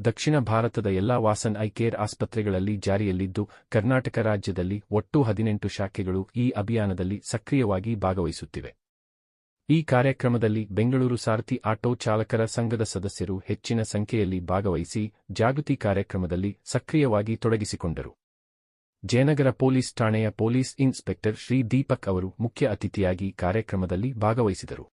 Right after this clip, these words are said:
ಅವರು ರಸ್ತೆ ಸುರಕ್ಷತಾ ನಿಯಮಗಳು, ಜವಾಬ್ದಾರಿಯುತ ವಾಹನ ಚಾಲನೆ ಹಾಗೂ ವಾಹನ ವಿಮೆ ನವೀಕರಣದ ಮಹತ್ವ ಕುರಿತು ವಿಸ್ತೃತವಾಗಿ ಮಾತನಾಡಿದರು. ವಾಸನ್ ಐ ಕೇರ್ ಆಸ್ಪತ್ರೆಯ ವೈದ್ಯರಾದ ಡಾ. ರಾಕೇಶ್,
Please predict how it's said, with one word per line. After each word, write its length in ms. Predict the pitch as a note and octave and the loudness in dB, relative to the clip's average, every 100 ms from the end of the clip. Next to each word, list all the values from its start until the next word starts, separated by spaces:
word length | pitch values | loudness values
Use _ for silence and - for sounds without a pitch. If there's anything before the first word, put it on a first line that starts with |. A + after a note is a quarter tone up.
| _ - | _ 2
ಅವರು 240 | A2+ C#3 | 4 6
ರಸ್ತೆ 320 | A#2 G#2+ - | 4 2 0
ಸುರಕ್ಷತಾ 540 | C3+ A2 G#2 - - G2+ | 0 0 -2 -2 0 2
ನಿಯಮಗಳು, 540 | F#2+ F#2 F#2 F2+ A2 - - | 2 0 2 2 0 -4 -2
ಜವಾಬ್ದಾರಿಯುತ 720 | G#2 A#2+ A#2+ B2+ A#2+ A2+ G#2+ | 2 4 4 2 2 2 2
ವಾಹನ 420 | G2 F#2+ G#2+ A2 | 2 2 2 0
ಚಾಲನೆ 500 | G#2 F#2+ F2+ A2 C3 | 0 0 2 0 -2
ಹಾಗೂ 400 | - F#2+ F2+ G2 - | -2 -2 -2 -6 -2
ವಾಹನ 320 | F#2+ G#2 A#2+ | 2 2 2
ವಿಮೆ 280 | A2+ G#2+ A2 | 2 2 2
ನವೀಕರಣದ 540 | G#2+ A2+ C3+ B2 G2+ F#2+ | 2 2 2 0 0 0
ಮಹತ್ವ 420 | F2+ G2 - G#2 | 0 -2 0 0
ಕುರಿತು 420 | - G2+ - G#2 _ | 0 -2 -2 -6 _
ವಿಸ್ತೃತವಾಗಿ 680 | G2 - A#2+ A2+ G2 F#2 A2+ | -6 -4 -2 0 2 2 2
ಮಾತನಾಡಿದರು. 800 | G#2+ F#2+ F#2 D#2 E2 C#2 B1 _ _ _ _ _ _ _ _ _ | 2 0 0 -4 -4 -8 -14 _ _ _ _ _ _ _ _ _
ವಾಸನ್ 360 | G#2 A#2 - C3+ A2+ | 2 2 2 0 0
ಐ 140 | A2+ | -2
ಕೇರ್ 300 | - C3 C3 | 0 0 2
ಆಸ್ಪತ್ರೆಯ 720 | - A#2 - B2 - B2 C3 | 2 0 0 -2 0 0 0
ವೈದ್ಯರಾದ 580 | B2+ A2 G2+ A#2 G#2+ F#2+ | 0 0 2 2 2 2
ಡಾ. 340 | G#2+ F2 D#2+ - _ _ _ _ _ _ _ _ | 0 -2 -4 -12 _ _ _ _ _ _ _ _
ರಾಕೇಶ್, 580 | G#2+ G#2+ G2+ B2 C#3+ - | 0 0 0 -2 -2 -4